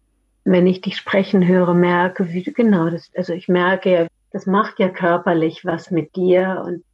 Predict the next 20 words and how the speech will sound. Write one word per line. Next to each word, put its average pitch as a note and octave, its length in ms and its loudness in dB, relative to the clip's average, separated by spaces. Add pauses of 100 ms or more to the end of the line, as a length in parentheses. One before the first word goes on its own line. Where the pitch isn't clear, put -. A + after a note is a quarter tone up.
(420)
das F#3+ 300 -6
auszusprechen, G3+ 760 -2
das - 80 -12
macht E3 220 -8
dich - 140 -16
traurig, G#3+ 760 0 (100)
das - 140 -16
bedrückt - 640 -2
dich. A#3 360 -6 (460)
Und F#3 100 -2
ich F3+ 140 -6
glaube, G3 380 4
dass F#3+ 340 -4 (220)
es G3+ 220 -4 (400)
noch F#3+ 260 -4
einen G3+ 380 2
ganz G3 360 0
wesentlichen G3 720 0
Moment F3 760 -2
gibt F#3 400 -8